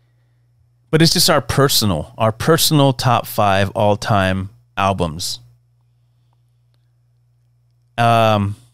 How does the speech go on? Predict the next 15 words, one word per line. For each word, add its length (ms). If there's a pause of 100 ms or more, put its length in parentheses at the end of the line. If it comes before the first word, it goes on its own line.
(540)
I 100
got 160
my 200
list 380
right 160
here. 420 (1700)
And, 480
um, 560 (1800)
my 180
number 280
five 720 (840)
is 280
a 60
band 640
that 360